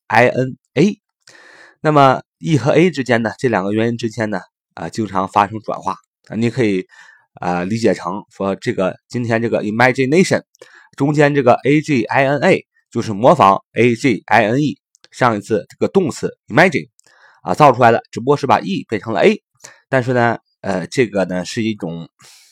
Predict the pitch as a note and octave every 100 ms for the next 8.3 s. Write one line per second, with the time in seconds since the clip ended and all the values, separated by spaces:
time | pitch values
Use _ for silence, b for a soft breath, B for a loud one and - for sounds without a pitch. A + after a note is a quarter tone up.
0 | b b _ _ _ _ - - b b
1 | b b b _ _ _ - A#2 E3+ G3+
2 | E3 C3+ B2+ B2 F#2+ - A2+ D#3+ F3 D3+
3 | G2 - G#2 G#2 G#2 F2+ G2 E2+ - D#2
4 | A1+ - _ - D2 F2 G#2+ G2 E2 -
5 | _ _ - F2+ F#2+ F#2 B2+ A2+ G#2 G2
6 | - C3+ A#2+ - _ B B B B B
7 | B _ _ - A2 A#2+ A#2+ - B2+ B2
8 | B2 G2+